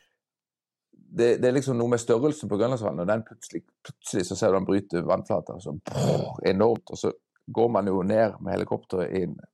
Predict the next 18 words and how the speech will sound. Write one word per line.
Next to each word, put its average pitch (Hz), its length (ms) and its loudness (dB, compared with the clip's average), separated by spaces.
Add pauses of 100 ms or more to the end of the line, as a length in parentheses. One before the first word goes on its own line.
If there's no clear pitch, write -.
(260)
ja, - 80 -2 (260)
relativt, 113 480 2
det, 90 120 -2 (840)
det 95 80 0
er 110 60 6
jo 90 100 2
kjapt, - 400 -2
men 95 140 0
det 95 160 -2
føles 120 340 4
jo 85 140 4 (1120)
som 90 220 0
en 85 140 2 (120)
ganske - 300 0
lang 98 180 4
tid 123 220 2
der 85 100 4
du, 92 80 0